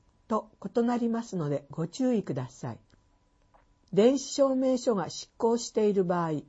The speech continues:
ータックスでの確定申告等に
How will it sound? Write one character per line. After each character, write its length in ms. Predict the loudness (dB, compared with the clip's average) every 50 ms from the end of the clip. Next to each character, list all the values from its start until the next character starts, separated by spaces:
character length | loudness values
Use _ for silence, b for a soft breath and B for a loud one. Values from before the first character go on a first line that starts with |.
| b b b b b b b b b
ー 240 | 2 4 4 4 2
タ 100 | -2 -4
ッ 40 | -4
ク 160 | -6 -14 -10
ス 100 | -6 0
で 140 | 0 0 0
の 100 | 0 -4
確 320 | -6 -6 -8 -8 -8 -8
定 240 | 0 4 4 4 4
申 260 | 2 0 -2 -2 -2
告 240 | -2 -4 -6 -6 -6 -6
等 200 | -2 0 0 0
に 200 | 0 -4 -6